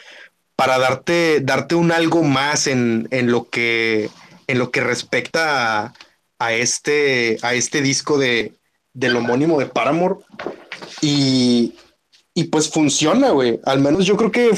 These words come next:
funciona de cierta manera al grado que, que, este, que pues sí se siente ahí bastante orgánico ese pedo y la madre, ¿no? Eh, no sé cómo, no sé cómo lo tomes tú, pero creo que, creo que también te,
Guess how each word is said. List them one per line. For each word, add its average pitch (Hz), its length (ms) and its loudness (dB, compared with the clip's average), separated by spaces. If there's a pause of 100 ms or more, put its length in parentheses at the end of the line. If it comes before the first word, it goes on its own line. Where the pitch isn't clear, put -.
funciona 160 420 2
de 196 80 2
cierta 160 320 0
manera 156 680 2 (380)
al 131 200 0
grado 123 300 0
que, 143 360 0 (140)
que, 120 220 0
este, 117 560 -2 (540)
que 139 100 0
pues 123 180 -2
sí 127 80 -2
se - 120 -2
siente 165 680 0
ahí 120 240 0
bastante 143 1040 2 (340)
orgánico 123 880 0
ese 113 160 0
pedo 123 460 0
y 113 60 0
la 110 100 -2
madre, 113 340 0
¿no? 127 240 0 (840)
Eh, 117 300 0
no 123 100 0
sé 165 160 -4
cómo, 156 540 2
no 127 140 0
sé - 120 -4
cómo 180 200 2
lo 156 100 2
tomes 156 320 0
tú, 156 260 2
pero 147 200 2
creo 139 120 -2
que, 165 300 0
creo 147 140 -2
que 165 80 -4
también 143 680 0
te, 127 240 2